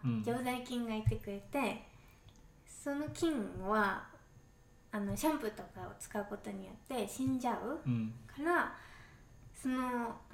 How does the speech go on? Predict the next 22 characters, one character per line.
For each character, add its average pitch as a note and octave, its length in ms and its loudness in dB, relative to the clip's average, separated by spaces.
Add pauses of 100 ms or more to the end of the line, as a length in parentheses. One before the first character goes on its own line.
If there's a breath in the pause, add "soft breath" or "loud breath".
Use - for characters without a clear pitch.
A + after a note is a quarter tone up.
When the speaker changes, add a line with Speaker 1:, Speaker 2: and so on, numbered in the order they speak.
(1900)
Speaker 2:
死 - 160 0
ん D#4+ 160 4
じ E4 80 4
ゃ E4 80 6
う D#4+ 40 0
こ E4 120 -2
と D#4+ 140 -4
に C4+ 220 0
よ G#3+ 60 0
っ - 60 -4
て C4+ 280 0
逆 G#3 260 0
に G#3 120 2
匂 G3+ 280 4
い G3 60 0
と F#3+ 120 -6
か F#3 140 -10
が A3 140 -2
発 - 300 -8
生 - 120 -12
す - 180 -16
る。 - 100 -12